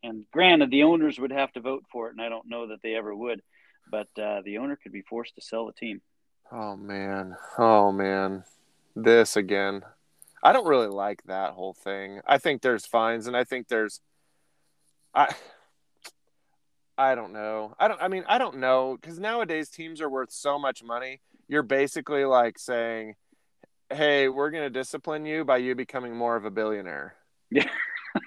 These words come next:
Speaker 2: Like that, I don't, you know, I,
Speaker 1: <clears throat> Yeah.
Speaker 2: I mean, I think
Speaker 1: Let's
Speaker 2: they should
Speaker 1: see, he,
Speaker 2: limit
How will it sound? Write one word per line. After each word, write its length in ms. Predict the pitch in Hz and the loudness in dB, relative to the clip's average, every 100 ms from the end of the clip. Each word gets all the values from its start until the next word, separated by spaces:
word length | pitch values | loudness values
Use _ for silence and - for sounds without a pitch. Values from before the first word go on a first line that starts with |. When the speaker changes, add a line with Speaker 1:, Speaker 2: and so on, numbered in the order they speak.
| - - - | -12 -12 4
Speaker 2:
Like 220 | 285 151 | 6 8
that, 200 | 196 202 | 6 6
I 80 | 202 | 6
don't, 180 | 208 - | 4 2
you 120 | 190 | 0
know, 240 | 208 196 175 | 2 2 4
I, 140 | 202 - | 2 2
Speaker 1:
<clears throat> 440 | - - 247 - - | -2 2 0 0 4
Yeah. 240 | 135 107 - - - - | 4 4 0 -18 -18 -6
Speaker 2:
I 100 | 165 | 4
mean, 160 | 262 226 | 6 8
I 100 | 202 | 6
think 200 | 214 214 | 4 4
Speaker 1:
Let's 200 | 233 226 | 6 6
Speaker 2:
they 60 | |
should 60 | 262 | 4
Speaker 1:
see, 60 | 202 | 6
he, 60 | |
Speaker 2:
limit 320 | 180 185 185 | 4 2 0